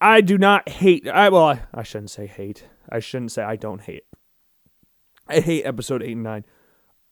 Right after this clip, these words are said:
Other than that, you can order the Star Wars ch-, saga however you would please, as long as eight and nine are at the very bottom. Again, you can be, nine's the worst.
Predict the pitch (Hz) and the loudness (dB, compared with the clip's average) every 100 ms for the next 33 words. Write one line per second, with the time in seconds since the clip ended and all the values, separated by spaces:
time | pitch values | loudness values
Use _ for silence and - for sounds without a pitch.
0 | _ _ 302 381 320 294 320 - _ _ | _ _ 6 6 4 2 -2 -8 _ _
1 | - - 208 277 269 208 240 262 226 - | -20 0 4 6 4 8 8 8 2 4
2 | 196 233 233 - - 220 170 202 196 214 | 8 10 10 6 2 2 2 4 6 6
3 | 214 208 _ _ _ - 202 262 233 - | 4 2 _ _ _ 2 6 8 8 6
4 | 196 233 233 214 190 220 220 175 175 117 | 4 8 10 8 6 2 4 4 2 -2
5 | - - 185 220 220 160 135 131 127 160 | -10 0 2 2 0 -2 -4 -4 0 4
6 | 208 208 151 175 190 175 180 180 - 127 | 6 4 2 0 0 2 2 2 0 2
7 | 165 156 156 120 - _ _ _ _ _ | 4 4 2 -2 -10 _ _ _ _ _
8 | _ _ - 156 247 196 170 147 208 208 | _ _ -4 0 2 0 -2 0 0 0
9 | _ _ _ - 160 233 302 220 170 147 | _ _ _ -6 0 2 2 2 0 0
10 | 113 90 - | -2 -4 -16